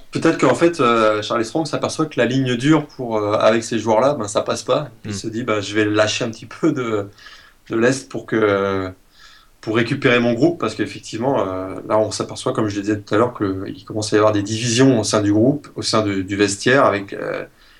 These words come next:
Speaker 1: les seniors juniors contre les freshmen. Il y a rien de pire dans un, dans un programme qu'à avoir, euh, un vestiaire coupé en deux. Alors peut-être qu'il essaye de rattraper un petit peu le,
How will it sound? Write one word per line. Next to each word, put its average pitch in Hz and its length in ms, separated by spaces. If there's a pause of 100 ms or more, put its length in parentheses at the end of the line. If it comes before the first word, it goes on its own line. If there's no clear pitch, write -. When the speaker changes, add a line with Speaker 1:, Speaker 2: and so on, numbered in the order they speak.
(160)
Speaker 1:
les 110 60
seniors 113 320
juniors 117 340
contre 110 220
les 104 100
freshmen. 120 520 (540)
Il - 20
y - 40
a 92 40
rien 107 160
de 113 80
pire 127 260
dans 104 200
un, 95 420
dans 107 160
un 101 80
programme 123 480
qu'à 107 220
avoir, 107 320
euh, 98 60 (360)
un 110 100
vestiaire 107 320
coupé - 220
en 104 140
deux. 120 200 (460)
Alors 98 220
peut-être 120 240
qu'il 113 160
essaye 113 260
de 107 80
rattraper 101 420
un 107 120
petit 107 180
peu 110 140
le, 101 360